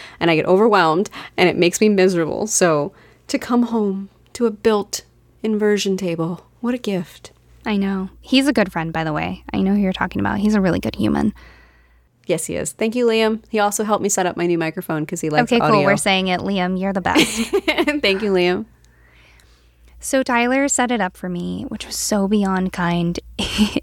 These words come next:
Speaker 2: It lives at his apartment because his apartment has more space than mine does. 'Cause I have audition space and podcast space, so it lives over in his inordinately large bedroom, and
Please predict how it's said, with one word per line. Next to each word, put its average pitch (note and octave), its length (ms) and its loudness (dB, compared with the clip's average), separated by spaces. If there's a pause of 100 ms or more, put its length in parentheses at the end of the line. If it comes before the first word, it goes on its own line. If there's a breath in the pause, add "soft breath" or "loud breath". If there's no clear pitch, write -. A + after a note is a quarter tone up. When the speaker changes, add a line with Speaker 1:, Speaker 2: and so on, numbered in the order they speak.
Speaker 2:
It B3 180 2
lives G#3+ 300 0
at E4 180 0
his G#3 260 -6
apartment G#3+ 500 0
because F#3 540 -4 (800)
his G3+ 200 -2
apartment G3+ 420 0
has A3 200 4
more G#3+ 180 2
space G#3+ 320 0
than C#4 220 2
mine C#4+ 280 2
does. B3+ 560 -2 (880 loud breath)
'Cause C#4 140 4
I B3 120 4
have A3+ 260 2
audition D#4+ 640 2
space B3+ 600 2
and E3 400 -6
podcast G3+ 460 2
space, F#3 500 -2
so E3 260 2 (560 loud breath)
it A#3+ 140 4
lives C4 360 2
over B3 400 4
in G#3+ 200 2
his G3+ 200 -2
inordinately G3+ 880 -2
large F3+ 640 -4
bedroom, D3+ 540 -4 (100)
and F3 560 -4